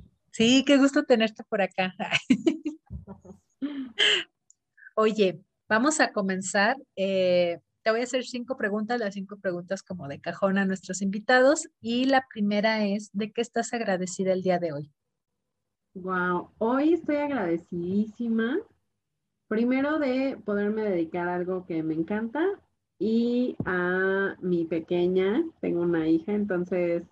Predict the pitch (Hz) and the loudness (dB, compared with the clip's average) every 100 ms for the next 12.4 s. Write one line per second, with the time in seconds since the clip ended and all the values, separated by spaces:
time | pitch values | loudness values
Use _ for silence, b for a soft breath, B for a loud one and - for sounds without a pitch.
0 | _ _ 190 185 175 202 208 214 226 247 | _ _ -4 -2 0 0 2 2 0 0
1 | - 202 185 180 165 165 180 208 196 175 | -2 -2 -2 -2 -4 -2 0 0 0 2
2 | 175 170 170 165 160 180 165 170 175 170 | 0 0 -2 -2 -2 -2 0 0 2 0
3 | 190 b b b _ - _ 175 180 175 | -2 b b b _ -20 _ -4 -2 0
4 | 175 175 190 190 - 180 175 175 175 180 | -2 -2 -2 -2 -2 0 0 2 2 2
5 | 165 202 165 151 147 147 160 _ _ _ | 0 2 2 2 -4 -8 -10 _ _ _
6 | _ _ _ _ - 220 247 254 247 220 | _ _ _ _ -18 -4 -2 0 0 0
7 | 226 - - 208 - 220 214 226 226 202 | -2 -8 -4 -2 2 2 4 4 4 0
8 | - 208 214 208 202 180 180 _ _ B | 2 2 2 0 -2 -8 -12 _ _ B
9 | B B 311 311 _ _ - 208 220 - | B B -6 -8 _ _ -4 -2 0 2
10 | 208 202 196 _ _ - _ _ _ _ | 2 2 -2 _ _ -20 _ _ _ _
11 | 226 220 226 220 240 233 277 285 302 226 | -2 4 4 4 0 2 0 2 4 4
12 | 202 247 - _ | 0 -4 -12 _